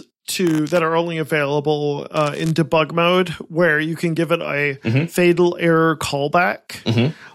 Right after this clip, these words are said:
Speaker 1: And then that method gets called, but in release, it gets called with a nil, and then it just uses the Swift dot fatal error.
Speaker 2: Mm-hmm.
Speaker 1: But in unit testing, I just supply whatever method I want to, to, it to call for fatal error, and then use that as a way to, like, check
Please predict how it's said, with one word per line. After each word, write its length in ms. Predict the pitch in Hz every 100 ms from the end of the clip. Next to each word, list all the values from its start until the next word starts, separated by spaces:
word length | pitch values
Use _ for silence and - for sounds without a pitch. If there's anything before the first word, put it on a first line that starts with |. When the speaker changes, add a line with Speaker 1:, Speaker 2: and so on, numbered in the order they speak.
| _
Speaker 1:
And 140 | 175
then 540 | 180 165 156 151 151 151
that 460 | 165 175 170 165 -
method 400 | 180 170 190 180
gets 280 | 180 151 -
called, 680 | - 160 160 185 196 220
but 160 | 170 180
in 120 | 160
release, 480 | 160 156 175 175 -
it 320 | 139 185 175
gets 200 | - 165
called 220 | - 170 156
with 140 | 143
a 60 | 139
nil, 420 | 151 170 165 160
and 100 | 160
then 120 | 143
it 60 | 147
just 200 | 151 -
uses 360 | 160 139 123
the 80 | 143
Swift 340 | - - 160 -
dot 320 | 156 151 - -
fatal 340 | 175 165 160
error. 400 | - 156 170 175 _ -
Speaker 2:
Mm-hmm. 280 | 113 117 147 -
Speaker 1:
But 220 | 160 -
in 160 | 160
unit 260 | 165 190 190
testing, 540 | 190 165 - 165 160
I 140 | 156 165
just 180 | 170 -
supply 400 | 196 175 160 156
whatever 420 | 160 165 156 151
method 320 | 147 151 165
I 120 | 139
want 180 | 139 143
to, 360 | 139 _ _ -
to, 260 | 131 127 - _ -
it 120 | 170
to 80 | 165
call 200 | - 156
for 120 | 156
fatal 300 | 147 151 143 -
error, 340 | 185 175 156
and 120 | 160
then 100 | 165
use 280 | 160 170 175
that 280 | 175 151 151
as 140 | 151
a 40 | 151
way 220 | 147 143
to, 120 | 143
like, 180 | 139 143
check 320 | - 151 -